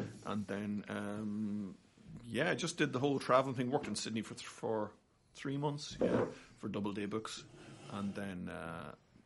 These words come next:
and then headed off to, where did I go then after that? Flew to Melbourne,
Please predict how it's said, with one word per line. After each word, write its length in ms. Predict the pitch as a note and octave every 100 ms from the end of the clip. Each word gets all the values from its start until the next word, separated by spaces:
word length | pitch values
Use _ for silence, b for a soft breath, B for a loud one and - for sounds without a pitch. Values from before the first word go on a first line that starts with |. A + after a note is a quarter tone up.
| - -
and 240 | F#2 F2 G2+
then 340 | F#2+ F#2 F2
headed 220 | F#2+ F#2+ F#2+
off 200 | F#2 -
to, 480 | - A2 G#2+ G#2+ G#2
where 120 | A2
did 100 | G#2
I 60 | D#2
go 200 | D#2+ B1 -
then 120 | F#2+ D#2
after 160 | -
that? 160 | E2+ -
Flew 140 | D#3
to 100 | D3
Melbourne, 440 | A2+ G#2+ A#2 A#2+